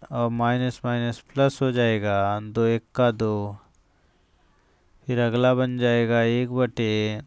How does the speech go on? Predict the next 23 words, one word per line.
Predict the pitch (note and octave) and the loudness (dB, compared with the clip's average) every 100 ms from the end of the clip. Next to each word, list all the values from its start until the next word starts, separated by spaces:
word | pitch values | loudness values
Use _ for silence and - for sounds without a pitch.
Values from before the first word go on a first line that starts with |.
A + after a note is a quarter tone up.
| A#2 | -12
दो | A2+ A2+ A#2+ | -8 -2 0
एक | A#2+ - - | 0 -2 -2
का | B2 A2+ | 0 0
दो | A2 C3+ C3 A#2+ G#2+ G#2+ - - | 2 2 4 4 0 -2 -6 -4
और | A2+ A2 A2 A2+ | -2 0 0 -2
माइनस | A2+ A#2 B2 B2+ A#2+ A#2 | -2 -2 0 -2 -4 -4
माइनस | A2 G#2+ G#2 | -6 -6 -8
प्लस | - - C3+ - | -8 0 0 0
होगा, | B2 A2+ G#2+ G#2 G#2 G#2+ _ - - _ _ - | -4 -2 0 2 2 -2 _ -20 -20 _ _ 0
एक | B2 - | 0 0
एक | A#2 _ | -6 _
का | B2 A#2 | 2 2
एक। | G#2+ G2 G2 G2+ - - - _ _ _ - - - _ - | 2 0 -4 -8 -16 -20 -20 _ _ _ -14 -12 -14 _ -12
तो | - A#2+ | -4 0
एक्स | B2 B2+ - | 2 0 -2
बटे | A#2 A#2 - C3+ | -2 0 2 0
मिला | C3+ B2+ B2 B2 | 2 4 6 6
माइनस | A#2+ A2+ A2 A2 G#2+ - | 2 -2 -2 -4 -8 -6
तीन, | C3+ C3 C3 A#2 G2+ G#2+ - _ _ _ _ _ _ _ _ _ _ _ _ - - - _ _ _ _ | 0 2 2 0 -4 -10 -20 _ _ _ _ _ _ _ _ _ _ _ _ -20 -20 -20 _ _ _ _
वाई | B2 A#2 A2+ A#2+ A#2 | 0 6 8 8 6
बटे | A#2 G#2+ C#3 C3 | 0 0 2 2
मिला | B2+ A#2+ A2+ A2 | 0 2 2 2
छः | - - - C3+ B2+ G#2+ G2 G2 | -2 -6 2 4 6 4 2 -2